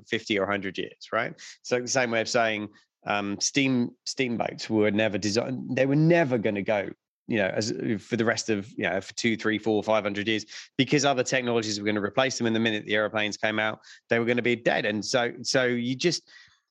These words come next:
if you're in an industry that's going to be constantly innovative, it's very, unless you're going to keep breaking your own business model, it's very hard to stay ahead, but it can be done.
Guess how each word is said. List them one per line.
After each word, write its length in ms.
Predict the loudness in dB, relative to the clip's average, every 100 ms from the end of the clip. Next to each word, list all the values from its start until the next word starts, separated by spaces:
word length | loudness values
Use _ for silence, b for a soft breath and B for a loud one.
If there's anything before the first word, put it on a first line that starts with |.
| -8
if 160 | 2
you're 120 | 4 6
in 60 |
an 120 | 4
industry 360 | 4 2 2 2
that's 200 | 2 0
going 280 | 2 2 0
to 100 | -2
be 140 | -4
constantly 440 | 0 0 0 2 2
innovative, 540 | 2 0 -2 -6 -8
it's 140 | -4 0
very, 300 | 2 2 2
unless 300 | 2 2 2
you're 100 | 2
going 140 | 2 2
to 60 |
keep 240 | 0 -2 2
breaking 320 | 2 2 -2
your 160 | 0 0
own 80 |
business 280 | 0 0 -2
model, 220 | -6 -8
it's 80 | -4
very 160 | 0 0
hard 280 | 2 2 2
to 40 |
stay 440 | -2 0 2 0 -6 B B
ahead, 320 | 0 0 0 -4 _
but 160 | 2 2
it 120 | 0
can 300 | -2 -2 0
be 100 | 2
done. 400 | 2 0 -4